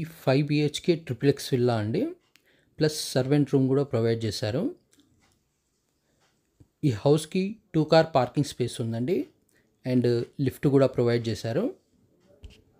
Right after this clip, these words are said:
ఇది ఈస్ట్ ఫేసింగ్ హౌస్ అండి.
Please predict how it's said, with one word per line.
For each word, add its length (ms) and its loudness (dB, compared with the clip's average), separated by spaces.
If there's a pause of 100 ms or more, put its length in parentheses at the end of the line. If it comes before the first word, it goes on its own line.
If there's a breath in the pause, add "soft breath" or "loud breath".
(1400)
ఇది 200 0 (300)
ఈస్ట్ 300 0
ఫేసింగ్ 400 2
హౌస్ 260 -4
అండి. 280 0